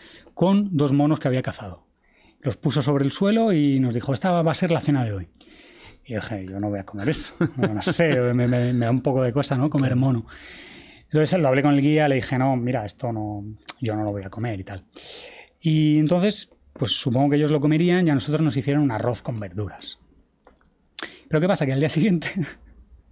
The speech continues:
Speaker 1: A la hora de comer, nos sirvieron un arroz con carne. Y nosotros nos lo comimos. Y cuando habíamos terminado,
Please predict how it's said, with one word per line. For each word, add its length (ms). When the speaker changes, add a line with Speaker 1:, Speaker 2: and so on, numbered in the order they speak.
Speaker 1:
A 80
la 60
hora 120
de 80
comer, 400
nos 120
sirvieron 280
un 80
arroz 200
con 140
carne. 340
Y 80
nosotros 340
nos 180
lo 100
comimos. 480
Y 100
cuando 200
habíamos 240
terminado, 580